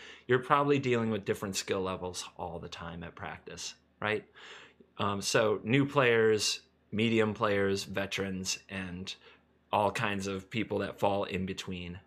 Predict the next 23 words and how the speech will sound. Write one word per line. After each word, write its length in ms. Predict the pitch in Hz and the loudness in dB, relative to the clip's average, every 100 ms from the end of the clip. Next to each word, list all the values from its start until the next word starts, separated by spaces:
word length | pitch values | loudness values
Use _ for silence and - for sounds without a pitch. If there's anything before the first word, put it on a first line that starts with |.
| 92 | -12
uh, 140 | 87 | -10
with 180 | 80 95 | -8 -6
different, 380 | - 95 95 92 _ | -6 -4 -6 -8 _
at 140 | 98 | -6
different 260 | 98 107 98 | -2 -2 -2
places 360 | 98 95 98 92 | -4 -6 -6 -8
with 100 | 87 | -6
their 140 | 90 | -8
game. 260 | 82 82 78 - - - - - - _ _ - | -8 -12 -16 -20 -20 -20 -20 -20 -20 _ _ 0
I 180 | 139 | 2
don't 340 | 156 185 214 190 | 2 4 2 4
like 240 | 202 185 | 0 2
to 100 | - | -2
do 200 | 127 139 | 4 4
a 40 | 117 | 4
drill 440 | 98 95 65 - _ _ _ _ _ | 0 -4 -6 -10 _ _ _ _ _
if 160 | - 113 | -2 2
it's 280 | 131 127 - | 2 2 0
not 420 | 131 127 120 - - _ _ | 4 4 4 -2 -14 _ _
going 300 | 143 127 117 | 0 2 2
to 320 | - 120 107 - | 0 0 0 0
at 180 | 104 | -2
least 540 | 117 123 117 - - | 2 2 4 4 2